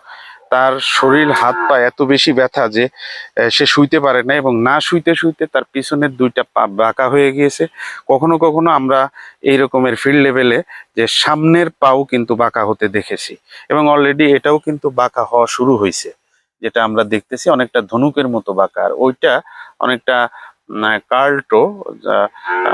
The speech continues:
অর্থাৎ পাটা পিছনের দিকে বাঁকায় গেছে এবং সে খুবই অস্বস্তিতে আছে এবং তার শরীরে আমরা যেটা দেখতেছি যে খুবই গোটা গোটা এবং যে জায়গায় হাত দিচ্ছে সে কিন্তু হাত রাখতে চায় না,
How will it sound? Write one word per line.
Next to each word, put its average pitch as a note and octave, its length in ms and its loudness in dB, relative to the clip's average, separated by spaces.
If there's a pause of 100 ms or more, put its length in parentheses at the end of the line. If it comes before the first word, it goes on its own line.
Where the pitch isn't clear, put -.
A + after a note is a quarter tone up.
অর্থাৎ B2 280 0 (320)
পাটা A#2+ 400 0 (360)
পিছনের C#3 440 -2
দিকে C3 220 -2
বাঁকায় A2+ 360 0
গেছে A2 240 -2
এবং B2 260 -2
সে - 160 -4
খুবই D3 340 0
অস্বস্তিতে A2 580 -2
আছে F#2+ 220 -4
এবং C3 180 -6 (400)
তার C3+ 80 -2
শরীরে D#3 460 0
আমরা C#3+ 220 0
যেটা B2+ 280 -2
দেখতেছি B2 500 -6
যে B2 100 -6
খুবই C#3 300 -8
গোটা A2+ 280 -2
গোটা F#2+ 240 -6
এবং A2+ 160 -8 (420)
যে B2+ 100 0
জায়গায় C#3 240 0
হাত B2+ 180 -2
দিচ্ছে C#3 360 -4
সে C3+ 160 -2
কিন্তু B2+ 300 -8
হাত A2+ 260 -2 (100)
রাখতে G#2+ 320 -4
চায় F2 220 -8
না, E2 100 -20